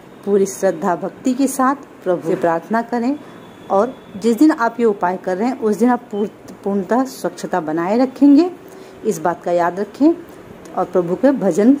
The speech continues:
पूरे दिन करते रहना है आपको। चलिए फ्रेंड्स, वीडियो अच्छी लगी है तो अपने Insta पे, एफ़बी पे and WhatsApp group में ज़रूर share करें।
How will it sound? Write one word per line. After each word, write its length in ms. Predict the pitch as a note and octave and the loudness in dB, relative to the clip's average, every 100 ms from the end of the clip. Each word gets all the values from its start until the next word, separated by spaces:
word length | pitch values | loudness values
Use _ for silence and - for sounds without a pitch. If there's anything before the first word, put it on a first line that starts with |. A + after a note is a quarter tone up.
| - - | 0 -2
पूरे 180 | G3 F#3 | 2 4
दिन 200 | A3 B3+ | 4 4
करते 300 | B3+ A3+ A#3+ | 4 0 0
रहना 240 | A#3 A3+ A3 | 0 0 -2
है 160 | A3 | -2
आपको। 380 | G#3 G3+ - E4+ F#4 - - - - | -2 -4 0 -2 -2 -14 -20 -20 -8
चलिए 260 | - G#3 D4+ | -2 2 2
फ्रेंड्स, 340 | - D#4 D#4 - - | 4 2 2 -6 -6
वीडियो 260 | F#3+ F3 F3+ | -2 0 -2
अच्छी 360 | - G3+ - | -4 -6 0
लगी 300 | C4 B3+ A#3 | 0 2 2
है 60 | C4+ | 0
तो 120 | C4+ | 0
अपने 220 | - - - | -4 -6 -10
Insta 380 | A3+ G3 - B3+ B3+ | -10 -12 -4 -4 -4
पे, 120 | C4 C4+ - | -6 -6 -6
एफ़बी 360 | G3 E3+ F3+ | -8 -6 -6
पे 220 | G3 G3+ G3+ | -4 -2 -2
and 180 | G#3 E3+ | -2 -4
WhatsApp 380 | E3+ F3 F#3+ - | -4 -6 -8 -6
group 200 | F3 F3+ | -8 -4
में 220 | F#3+ D#3+ | -4 -4
ज़रूर 340 | F3 E3 A3+ | 0 2 4
share 300 | C4+ - B3+ | 2 0 0
करें। 240 | B3+ C4 | 2 2